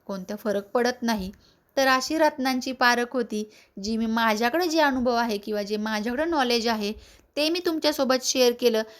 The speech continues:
यामध्ये अनेक जण, अनेक असे आज प्रकार असू शकतात, अनेक की चेक करण्यासाठी वेगवेगळे, पण हे साधे सोपे मी तुम्हाला सांगितलेले आहेत, जे सर्वजण घरच्या घरी चेक करू शकतात.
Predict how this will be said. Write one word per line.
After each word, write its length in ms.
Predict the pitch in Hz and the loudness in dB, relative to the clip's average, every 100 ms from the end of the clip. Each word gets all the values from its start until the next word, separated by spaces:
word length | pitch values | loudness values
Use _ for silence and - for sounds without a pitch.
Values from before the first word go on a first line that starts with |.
| - | -2
यामध्ये 380 | 247 247 254 254 | 2 4 4 4
अनेक 320 | 254 247 262 | 4 2 -2
जण, 160 | 247 262 | 0 0
अनेक 360 | 247 247 285 | 0 0 2
असे 220 | 262 269 247 | 4 4 2
आज 280 | 233 226 226 - | 0 -2 -6 0
प्रकार 320 | 262 254 247 | 0 2 0
असू 220 | 254 277 | 0 -2
शकतात, 420 | 277 285 - 233 226 | -2 -2 -2 -6 -4
अनेक 320 | 220 226 220 _ - - - | -4 -4 -6 _ -20 -20 -6
की 160 | 247 233 | -4 -2
चेक 360 | 277 254 254 | 4 4 4
करण्यासाठी 640 | 247 226 233 233 220 233 | 0 2 0 0 -2 2
वेगवेगळे, 540 | 233 233 226 226 190 185 - _ - | 4 4 4 2 0 -6 -10 _ -4
पण 100 | 262 | 0
हे 100 | 277 | 0
साधे 360 | 277 277 254 302 | 2 2 2 -2
सोपे 360 | 349 330 277 | -4 -4 -4
मी 120 | 262 262 | -4 -4
तुम्हाला 380 | 254 226 226 | -4 -4 -4
सांगितलेले 580 | 226 233 214 220 214 214 | -2 -4 -4 -4 -2 0
आहेत, 260 | 214 220 196 - - - | 0 0 -4 -8 -20 -4
जे 100 | 220 | -2
सर्वजण 680 | 220 269 269 285 262 254 240 | 0 2 4 4 4 2 0
घरच्या 340 | 254 214 233 | 0 -2 -2
घरी 280 | 233 226 220 | -2 0 -2
चेक 340 | 226 233 214 - | -2 -2 -2 -4
करू 180 | 202 208 | -2 -2
शकतात. 440 | - - - 160 | -2 -4 -6 -12